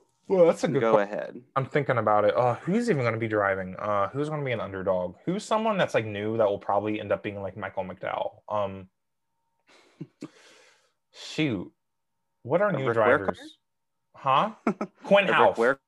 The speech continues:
Speaker 2: car?
Speaker 1: Quinn Houff.
Speaker 2: Quinn Houff?
Speaker 1: Yep.
Speaker 2: Quinn Houff, twenty twenty, twenty thirty-one Daytona five hundred winner.
Speaker 1: Yeah. It would be like Michael
Speaker 2: Uh,
Speaker 1: McDowell, I'm pretty sure.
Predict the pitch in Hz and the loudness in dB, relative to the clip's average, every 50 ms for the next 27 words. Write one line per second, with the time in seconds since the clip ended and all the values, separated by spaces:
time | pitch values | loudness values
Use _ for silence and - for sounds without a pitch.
0 | _ _ _ - - 185 175 190 160 156 147 135 107 92 - - - 135 135 147 | _ _ _ -4 0 0 2 2 2 2 2 2 2 2 0 0 -2 0 2 4
1 | 151 165 190 214 - - - _ - - 120 127 131 - - _ _ _ - - | 4 4 4 4 0 -4 -20 _ -2 2 2 2 2 2 -8 _ _ _ -4 -2
2 | 139 156 170 147 147 131 127 113 92 90 - - - - - - 123 135 139 147 | 0 0 0 2 2 4 4 4 4 2 -4 -12 -20 -18 -10 -4 -2 -2 0 -2
3 | 147 - - - 139 143 139 147 - - _ _ _ - - 147 156 156 - _ | -4 -6 -10 -4 -2 -2 -2 -2 -4 -6 _ _ _ -2 0 0 0 0 -2 _
4 | _ _ _ - 160 160 147 139 127 131 135 127 107 95 92 - _ _ - - | _ _ _ 0 0 2 2 2 2 2 2 2 0 -2 -6 -10 _ _ -14 -12
5 | - - 135 127 - 131 131 - _ - 123 117 107 104 107 101 95 101 95 90 | -8 -6 -6 -4 -2 -2 -2 -2 _ -10 -8 -8 -6 -6 -6 -6 -4 -4 -4 -6
6 | - - _ _ - 147 160 170 170 208 214 226 233 214 131 135 127 123 120 175 | -6 -10 _ _ 2 4 4 4 6 6 6 6 6 6 6 6 6 6 4 2
7 | 156 131 - 131 107 95 92 90 - - _ _ _ _ _ _ - - 117 - | 0 0 -2 -2 -2 0 -2 -6 -8 -12 _ _ _ _ _ _ -14 -12 -12 -10
8 | 117 107 104 - - - - - - | -10 -12 -12 -12 -12 -14 -14 -16 -16